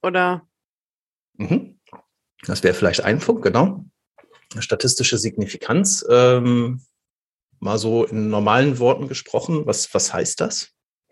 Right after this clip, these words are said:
Speaker 1: Eine Abweichung, die wirklich da ist.
Speaker 2: Mhm.
Speaker 1: Weil wir, also, ähm, wir fragen ja selten alle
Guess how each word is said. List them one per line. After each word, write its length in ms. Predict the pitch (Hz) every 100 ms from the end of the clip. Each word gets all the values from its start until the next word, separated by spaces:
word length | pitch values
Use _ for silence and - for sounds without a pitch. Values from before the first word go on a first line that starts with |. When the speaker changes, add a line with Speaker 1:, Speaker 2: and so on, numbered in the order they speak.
| _ -
Speaker 1:
Eine 280 | 196 196 196
Abweichung, 640 | 196 - 208 208 220 208
die 200 | 196 170
wirklich 480 | 196 202 - 202 -
da 280 | 175 175 -
ist. 440 | 190 170 - - _ _ _ _ _ _ _ _ _ _ _ -
Speaker 2:
Mhm. 220 | - 190
Speaker 1:
Weil 220 | 202 202 185
wir, 380 | 214 202 196
also, 380 | 190 185 196 196 - 139 _ _ _ _ _ _ - - _ _ _ _ _ _ -
ähm, 680 | 196 190 190 185 190 180 - -
wir 160 | 202 208
fragen 420 | - 196 220 202
ja 100 | 190
selten 380 | 196 202 - 190
alle 480 | - 202 240 359